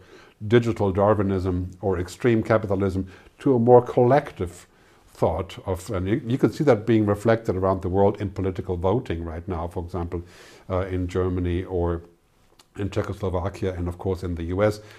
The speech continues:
pivoting into a new world. That's gonna happen everywhere, and you have to be sure to be part of this also when you're preparing your educational programs. There's a new educational, uh, and a new operating system of society that's coming.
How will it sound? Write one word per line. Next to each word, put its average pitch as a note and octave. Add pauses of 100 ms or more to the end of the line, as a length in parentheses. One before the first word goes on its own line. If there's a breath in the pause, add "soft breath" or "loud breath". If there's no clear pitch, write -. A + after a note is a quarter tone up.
(200 loud breath)
pivoting E3+
into A#2
a G2+
new A2
world. A2+
That's A#2+
gonna G#2+
happen G#2
everywhere, A2+ (380 loud breath)
and G2+
you G2+
have A2
to G#2+
be F#2+
sure D#3
to A2
be G2
part A2+
of F#2
this F#2+
also G2+
when F#2
you're F#2
preparing G#2
your F#2
educational G2+
programs. G2 (380 loud breath)
There's D3+
a D3
new E3+
educational, C3+ (340 loud breath)
uh, A2
and A#2
a A2+
new C#3
operating A#2+
system A#2+
of G#2
society E3
that's F#2
coming. F#2